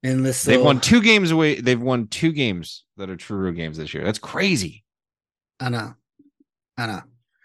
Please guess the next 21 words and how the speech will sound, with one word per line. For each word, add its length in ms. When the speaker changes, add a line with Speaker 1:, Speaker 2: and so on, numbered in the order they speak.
Speaker 2:
Now, 300
Speaker 1:
And 80
they'll, 440
they'll 220
be 220
Speaker 2:
go- 360
Speaker 1:
a, 40
the 100
tournament 420
team. 320
Speaker 2:
Yeah, 240
they 220
will 160
be 180
in 80
the 80
tournament, 560
but 220
they're, 440
I 80
mean, 380